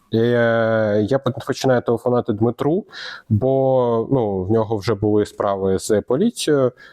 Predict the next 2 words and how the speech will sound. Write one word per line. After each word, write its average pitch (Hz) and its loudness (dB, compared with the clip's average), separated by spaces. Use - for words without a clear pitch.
Е, 107 2
я, 117 -2